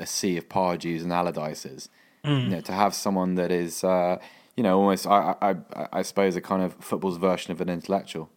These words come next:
Speaker 1: It's interesting.
Speaker 2: But it's, yeah, you, you've got people who, who do eulogise about him and, and even eulogise about him in the face of sort of contrary <laughs> evidence.
Speaker 1: Yeah,
Speaker 2: And then
Speaker 1: yeah.
Speaker 2: you've got, and then you've got the opposite side of that, and it's, it's really strange. See, it reminds me somewhat of,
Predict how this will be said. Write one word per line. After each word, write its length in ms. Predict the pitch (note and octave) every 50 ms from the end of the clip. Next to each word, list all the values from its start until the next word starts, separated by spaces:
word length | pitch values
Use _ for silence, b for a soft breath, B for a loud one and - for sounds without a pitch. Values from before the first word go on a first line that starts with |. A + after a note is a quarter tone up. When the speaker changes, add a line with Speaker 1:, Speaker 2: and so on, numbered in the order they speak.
| _ _ _
Speaker 1:
It's 100 | - -
interesting. 520 | F#3 B3+ C4 - - - - - D#3 D3+ - _ _ _ _ -
Speaker 2:
But 120 | D#3 D3
it's, 200 | D3+ D#3+ D#3 -
yeah, 140 | F#3+ F#3 F3+
you, 300 | D#3+ C#3 C3+ C#3 D3 D3+ D3+
you've 160 | D3+ D3 -
got 160 | - G3+ F#3+
people 240 | - F3 D3 - C3+
who, 240 | C3 B2+ B2 B2 - -
who 160 | - - C3+
do 180 | B2 - C#3 C3
eulogise 840 | B2+ B2+ B2+ C3 C3 C#3 C#3 C#3+ C#3+ C3 C3+ A#2+ A#2+ B2 A#2 A2
about 320 | B2 A#2+ B2 A#2+ A#2+ A2 A#2
him 180 | B2 A#2+ B2+
and, 180 | B2+ B2 B2 B2
and 140 | G#2 C3+ C3+
even 260 | C#3 C#3+ C3 C3+ C3
eulogise 640 | C3 C3+ C#3 C#3 C3+ C3+ C3+ C3 C3+ B2+ B2 B2
about 240 | B2 B2 B2+ C3 A#2
him 80 | B2+ B2+
in 100 | B2+ A#2+
the 60 | B2
face 340 | - - C3+ B2+ B2 - -
of 220 | B2+ A#2+ A2+ - B B B B B B B
sort 240 | - - C#3+ B2+
of 360 | A#2+ B2 A#2+ A#2 A#2 - - - - -
contrary 640 | - - C#3+ C#3+ C#3 - - C3+ C3 C3+ C3+ C3+ B2+
<laughs> 40 | -
evidence. 600 | E3+ C#3 D3 C#3+ C3+ C3 A#2 B2+ - - - -
Speaker 1:
Yeah, 320 | - - - - F3+ - D3+
Speaker 2:
And 80 | C#3+
then 100 | C#3+ C#3+
Speaker 1:
yeah. 60 | D3 D3
Speaker 2:
you've 100 | C#3+ C3+
got, 200 | C3+ D#3+ - - C#3
and 120 | C#3 C#3+
then 160 | C#3+ C3+ C#3
you've 120 | C3+ C3+ B2+
got 180 | - C#3 C3+
the 80 | D3 D3
opposite 400 | C#3+ C3 - - C3 - C3+ -
side 260 | - D#3 C#3+ C#3 D3+
of 80 | D#3 B2+
that, 120 | A#2+ A#2+ A#2
and 100 | A#2+ A#2+
it's, 180 | A#2+ G#2+ B2
it's 280 | B2 A#2+ C3+ C3 - -
really 200 | D3 D#3 C#3+ B2+
strange. 360 | - - C3+ B2+ B2 - -
See, 160 | - D#3 D3+
it 60 | D3
reminds 420 | C#3+ C#3+ C#3 E3 F3+ G3+ G#3 F#3 -
me 80 | E3+
somewhat 380 | D3 - D3 C3+ B2+ B2+ A#2+ A#2+ -
of, 600 | C3+ C3 A#2+ - - - - - - - -